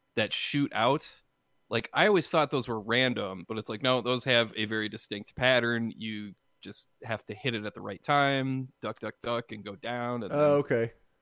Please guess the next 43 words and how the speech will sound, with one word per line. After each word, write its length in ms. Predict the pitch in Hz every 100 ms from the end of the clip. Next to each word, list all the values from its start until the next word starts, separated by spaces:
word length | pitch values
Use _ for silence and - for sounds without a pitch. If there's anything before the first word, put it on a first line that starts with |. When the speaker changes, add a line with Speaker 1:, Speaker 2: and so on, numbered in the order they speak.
| _
Speaker 1:
go 160 | 117 -
up 320 | 117 117 -
and 100 | 110
all 80 | 107
that 140 | 101
sort 180 | - 107
of 60 |
stuff. 320 | - 107 104 -
So 340 | 107 101 98
it's, 200 | 117 -
it's 160 | - -
really 160 | 196 156
fun 300 | - 139 110
watching 380 | 107 107 113
those 200 | 107 101
guys. 380 | - 104 101 101 -
I, 260 | 123 101
I 20 |
could 180 | 135 113
never 240 | 113 131 113
pull 160 | 127
that 160 | 110 107
off 160 | 107
myself. 600 | - 98 - 107 110 - - _ _ _ _ -
Uh, 280 | 98 98 98
it 140 | 113
al-, 220 | 95 120 120
I 140 | 127
always 180 | 135 147
Speaker 2:
Yeah. 80 | 120
Speaker 1:
need 160 | 120
the 80 | 104 - 113
thirty, 200 | 110 - -
the 100 | 117
thirty 320 | - 123 113
guy 220 | 110 107
code 500 | - 120 113 110 107
to 80 | 120
get 180 | 110 -
through 180 | 113 104
that 200 | 101 -
game. 240 | 107 104
Speaker 2:
Uh-huh. 300 | 139 160 170